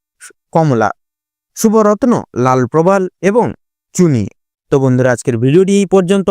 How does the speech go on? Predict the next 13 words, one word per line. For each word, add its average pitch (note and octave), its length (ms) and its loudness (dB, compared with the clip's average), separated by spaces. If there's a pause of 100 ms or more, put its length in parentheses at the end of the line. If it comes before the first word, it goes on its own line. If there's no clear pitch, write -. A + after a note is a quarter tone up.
(120)
আশা G#3 160 -4
করছি G3 260 -2
আপনারা F#3+ 300 0
ভিডিওটির E3 460 0
মাধ্যমে E3 320 0
প্রত্যেকটি G3 500 -4
গুরুত্বপূর্ণ E3 680 0
তথা C#3+ 220 -4
গতানুগতিক B2+ 640 -2 (100)
দিক F#3+ 180 0 (600)
তথা F3+ 260 0
তত্ত্ব F#3 240 -2 (140)
জেনে G#3+ 200 0